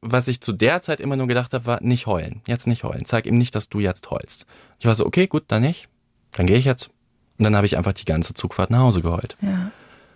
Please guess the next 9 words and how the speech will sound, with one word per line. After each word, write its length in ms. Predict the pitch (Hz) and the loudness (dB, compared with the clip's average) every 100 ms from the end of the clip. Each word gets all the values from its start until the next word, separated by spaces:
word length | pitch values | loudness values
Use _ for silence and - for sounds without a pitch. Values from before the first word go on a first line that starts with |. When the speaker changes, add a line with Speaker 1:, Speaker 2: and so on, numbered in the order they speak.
| _ - | _ 0
Speaker 1:
Und 220 | 135 123 | 2 2
diese 280 | 143 151 120 | 2 2 2
Sachen 320 | 98 87 92 | 2 0 -2
merkt 260 | 87 85 - | -4 -6 -8
man 160 | 95 | -8
sich, 300 | 92 92 - | -6 -8 -2
weil 180 | 110 107 | 2 2
sie 180 | 107 120 | 2 0
so, 360 | 113 123 123 | 2 4 4